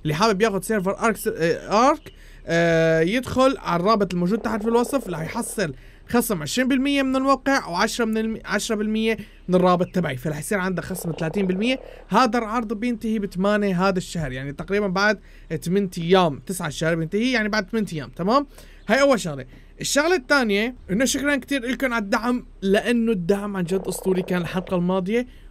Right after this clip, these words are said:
وبلشنا نوصل، أو مو بلشنا، قصدي سوري، قربنا نوصل للثلاثين ألف يا جماعة الخير. أتمنى تشدوا حيلكم، اللي مو مشترك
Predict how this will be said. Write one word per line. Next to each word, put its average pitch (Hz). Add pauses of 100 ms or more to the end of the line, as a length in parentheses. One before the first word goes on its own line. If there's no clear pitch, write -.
(140)
وبلشنا 208
نوصل، 190 (200)
أو 311
مو 330
بلشنا، 165
قصدي 160
سوري، 151 (480)
قربنا 220
نوصل 208
للثلاثين 180 (140)
ألف 180
يا 147
جماعة 139
الخير. 127 (400)
أتمنى 240
تشدوا 233
حيلكم، 226 (300)
اللي 226
مو 254
مشترك 226